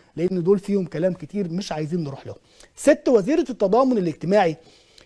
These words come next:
آه، دكتورة نيفين القباج، قالت إن نس-، عندنا نسبة صادمة عن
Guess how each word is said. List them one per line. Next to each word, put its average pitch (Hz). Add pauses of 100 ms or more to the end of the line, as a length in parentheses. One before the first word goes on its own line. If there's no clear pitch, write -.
(240)
آه، 165
دكتورة 214
نيفين 254
القباج، 160
قالت 262
إن 220
نس-، -
عندنا 247
نسبة 220
صادمة 175 (500)
عن 180